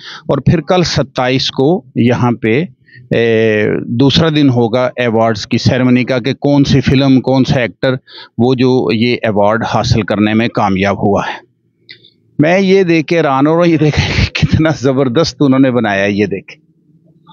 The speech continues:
हैं जी, कि एक तैराक है और वो अंदर से निकला है पानी से और आधा वो पानी के अंदर है। लोग बड़ा enjoy कर रहे हैं इसको और आप भी जब आएंगे अबू धाबी तो इसको enjoy करेंगे। तो एसआर टीवी देखते रहें, मैं आपको दुनिया भर की सैर करवाता रहूँगा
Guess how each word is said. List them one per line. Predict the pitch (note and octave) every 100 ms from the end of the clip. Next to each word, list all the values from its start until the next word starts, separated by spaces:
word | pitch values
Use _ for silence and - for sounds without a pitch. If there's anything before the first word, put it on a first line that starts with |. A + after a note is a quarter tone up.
| - - -
हैं | A#2
जी, | C#3+ F#3 A3 - -
कि | C3+ -
एक | C3+ C3
तैराक | - A#2+ G#2 B2+ D3
है | D#3 D3+ A3 _ _ _ _ -
और | B2+ C3
वो | C3
अंदर | B2+ A#2+ C3
से | C3+ D3
निकला | A#2+ G#2 B2 C#3+
है | C#3
पानी | C3+ A#2 A2 A#2
से | A#2 B2+
और | A#2+
आधा | A#2 A#2+
वो | A#2+ A2+
पानी | G#2+ G2+ G2+
के | G#2+
अंदर | F#2+ A2
है। | A#2 B2 A#2+ _ - - -
लोग | A#2+ B2+
बड़ा | C3 C3+
enjoy | B2 A#2+ A#2+
कर | C3+ C3+
रहे | C3+
हैं | D3
इसको | C3+ - D3 C#3 - - - - - - - - -
और | A#2+
आप | A2+ A#2
भी | B2+ D3
जब | C#3+ C3+
आएंगे | C3+ C3 C3
अबू | A#2+ A#2
धाबी | A#2 A#2
तो | A2
इसको | - A2
enjoy | G2+ F#2+ F2
करेंगे। | E2+ F#2 G2 A2
तो | B2
एसआर | A#2+ - C3
टीवी | A#2 A#2 B2
देखते | G#2+ G#2 - C3
रहें, | C3 B2+ B2+ B2+
मैं | A2 A2
आपको | A#2 A2 A#2+
दुनिया | A2 A2 A#2
भर | G#2+
की | G#2+ A2+
सैर | A2+ G2+
करवाता | G2+ G#2 G#2 B2+
रहूँगा | B2 A#2+ B2 A#2+ A#2+